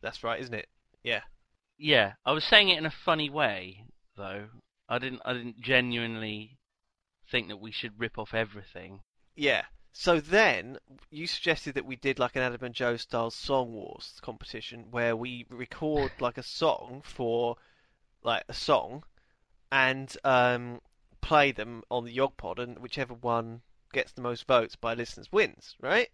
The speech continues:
Speaker 2: And instead of having a week to do it, like Adam and Joe, we have fifteen minutes.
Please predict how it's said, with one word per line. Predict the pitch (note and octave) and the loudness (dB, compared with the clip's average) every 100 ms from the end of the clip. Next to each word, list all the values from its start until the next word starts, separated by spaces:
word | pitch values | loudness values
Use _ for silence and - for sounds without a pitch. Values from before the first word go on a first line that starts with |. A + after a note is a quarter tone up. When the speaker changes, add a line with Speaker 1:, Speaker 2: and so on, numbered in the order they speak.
| _ _ _ _ _ - | _ _ _ _ _ -6
Speaker 2:
And | D3 | -2
instead | C#3+ - E3+ D#3+ | -2 0 -2 -2
of | - | -2
having | D3+ C3 A#2 | -2 -2 -4
a | |
week | G#2 C3+ A#2 - - - | -2 -2 -2 -4 -20 -18
to | G#2 | -16
do | G2 G2+ | -12 -10
it, | G2+ | -10
like | G#2+ - | -10 -8
Adam | A2 G#2 | -8 -8
and | G#2 | -10
Joe, | - A2 G#2 - | -8 -6 -6 -10
we | A2 | -10
have | A#2 A2 | -10 -10
fifteen | - D3 - - A#2+ A2+ G#2+ | -4 -4 -4 -10 -8 -6 -6
minutes. | A2 F#2 F2+ _ - - | -8 -12 -18 _ -20 -20